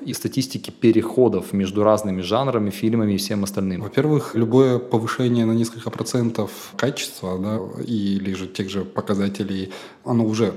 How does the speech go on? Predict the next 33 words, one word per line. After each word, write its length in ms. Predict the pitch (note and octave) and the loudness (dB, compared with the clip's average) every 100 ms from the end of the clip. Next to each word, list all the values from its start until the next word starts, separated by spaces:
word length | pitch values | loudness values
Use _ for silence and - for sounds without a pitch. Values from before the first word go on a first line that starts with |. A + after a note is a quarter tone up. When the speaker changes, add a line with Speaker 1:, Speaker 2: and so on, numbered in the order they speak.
| - | -4
Speaker 2:
дает, 480 | B2 G#2+ G2 G2 A2+ | -2 0 0 -2 -4
э, 180 | G#2 | -2
невероятный 800 | G#2 G#2 G#2 G#2 G#2 G2+ G2 G2+ G2 - | 0 2 2 2 2 0 0 0 0 -4
профит 420 | - F#2 - - - | -4 -4 -4 -8 -8
именно 280 | F#2+ F2 E2 | -6 -6 -8
к, 80 | |
к 340 | G2+ G2+ A2 A2+ | -6 -6 -4 -4
бизнесу. 520 | G2+ F#2+ F2+ - - - - | -2 -2 -4 -6 -12 -16 -4
У 40 | A#2 | 4
них 140 | C3+ - | 4 8
Speaker 1:
Да. 40 | |
Speaker 2:
есть 200 | E3 A2+ | 6 6
дата, 400 | C3 F3 C#3+ B2+ - - - | 2 2 2 2 -2 -12 -6
это 300 | C3+ C#3+ C#3 | -4 0 -2
постфактум 760 | - D3+ D3 D#3 D3+ - G#2+ | 0 -2 -2 -2 0 2 2
дата, 240 | G2+ G2 A2 | 2 0 -2
это, 460 | A2 C3 C3+ C3+ | 2 2 4 4
э, 40 | B2+ | 2
ю-, 260 | B2+ D3 | 4 4
юз-, 340 | C3 D3 D3 D#3+ | 4 6 4 4
пользовательская 600 | D#3 C#3+ C3+ - - C#3 | 4 4 2 -2 -4 -2
да, 200 | B2+ D#3 G#3 | 0 0 2
э, 420 | C#3 B2+ A#2+ C3+ | 2 2 2 2
информация, 640 | C3 - C#3+ G#3+ - D3 | 0 0 0 0 4 2
информация 640 | C#3+ E3+ C3 C#3+ C3 B2 - | 2 0 2 4 4 2 0
о 20 | |
поведении 380 | A#2 A2 G#2+ G2+ | 0 2 2 2
пользователя 460 | E3 F3 C3+ A2 | 2 2 2 0
уже 160 | G#2 A2 | 0 0
постфактум, 640 | - - - B2 - - - - | 0 0 -2 -6 -6 -10 -10 -10
когда 200 | - A2 | -6 -4
это 140 | A2 | -4
случилось. 640 | A2 B2 A#2 D3 A2 - | -4 -2 -2 0 -2 -4